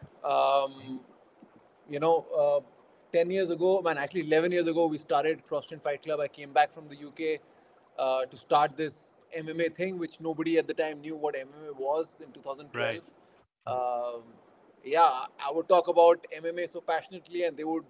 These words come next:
Speaker 1: just make karate gestures and say, "Oh, you're doing kung fu
Speaker 2: <laughs>
Speaker 1: karate." And, uh, yeah, and, you know, fast forward five years, I think Ronda Rousey is the one who kind of, uh, started to bring us, uh, mainstream.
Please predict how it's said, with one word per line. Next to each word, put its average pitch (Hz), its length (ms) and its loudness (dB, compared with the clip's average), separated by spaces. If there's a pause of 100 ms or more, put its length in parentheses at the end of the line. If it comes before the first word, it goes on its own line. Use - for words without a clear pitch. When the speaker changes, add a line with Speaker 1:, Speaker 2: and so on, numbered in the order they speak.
Speaker 1:
just 156 200 -18
make 160 180 -10
karate 151 400 -2
gestures 151 360 -6
and 147 100 -18
say, 151 120 -12
"Oh, 160 140 0
you're 151 140 -14
doing 156 220 -12 (540)
kung 165 240 -6
fu 180 100 2
Speaker 2:
<laughs> - 140 0
Speaker 1:
karate." 170 560 4
And, 131 280 -12
uh, 104 600 -14
yeah, 143 260 6 (260)
and, 143 140 -4 (580)
you 156 80 -4
know, 156 100 -2
fast 160 360 6
forward 185 480 8 (340)
five 180 360 0
years, 202 340 2
I - 20 -10
think 156 220 -14
Ronda 165 260 -2
Rousey 170 360 -2
is 165 80 -16
the 165 80 -14
one 165 220 -6
who 165 300 -12 (160)
kind 156 280 -6
of, 156 160 0 (760)
uh, 135 340 -8 (120)
started 165 500 -4
to 160 40 -10
bring 156 320 -12
us, - 420 -12
uh, 131 240 -2
mainstream. 165 580 -12